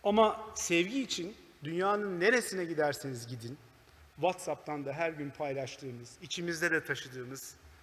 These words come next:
hangi dili konuşursa olsun, hangi milletten olursa olsun, bir tane hepimizin anlayacağı bir simge var. Bu aslında çözümün nerede olduğunu bize gösteriyor.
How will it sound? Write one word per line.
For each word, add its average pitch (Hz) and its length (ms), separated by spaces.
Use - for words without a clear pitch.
hangi 254 460
dili 208 200
konuşursa 185 520
olsun, - 360
hangi 254 340
milletten 185 600
olursa 160 400
olsun, 202 360
bir 247 280
tane 175 300
hepimizin 190 400
anlayacağı 165 760
bir 170 200
simge 147 420
var. 104 280
Bu 208 340
aslında 165 680
çözümün 175 460
nerede 175 320
olduğunu 156 320
bize 139 180
gösteriyor. 107 540